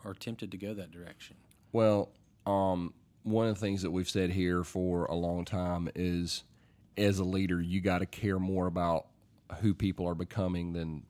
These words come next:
Speaker 2: than what they're doing. Um, and you've got to value, you've gotta value people. You've got to place, and that's the thing I'm learning lately, Shane, is the closer I get to Jesus,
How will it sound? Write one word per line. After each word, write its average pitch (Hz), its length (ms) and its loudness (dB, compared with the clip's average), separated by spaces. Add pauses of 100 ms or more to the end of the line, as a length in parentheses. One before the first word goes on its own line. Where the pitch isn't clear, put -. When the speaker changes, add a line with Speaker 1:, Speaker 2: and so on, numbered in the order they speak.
(140)
Speaker 2:
than 92 160 0
what 85 140 -2
they're 82 100 -4
doing. 82 520 -4 (540)
Um, 87 220 2
and 90 160 0
you've 90 180 -2
got - 220 -2
to 101 80 -2
value, 85 800 0 (880)
you've 101 220 0
gotta 95 220 6
value 90 440 0
people. - 440 -4 (480)
You've 90 420 0
got 107 520 6 (260)
to 110 100 -2
place, 107 380 4 (280)
and 127 220 6
that's 160 220 6
the 208 80 2
thing 156 220 4
I'm 117 160 6
learning 92 380 0 (200)
lately, 95 400 2
Shane, 87 420 -2 (420)
is 117 180 4
the 104 120 4
closer 147 380 4
I 156 60 6
get 135 160 2
to 107 60 4
Jesus, 95 640 0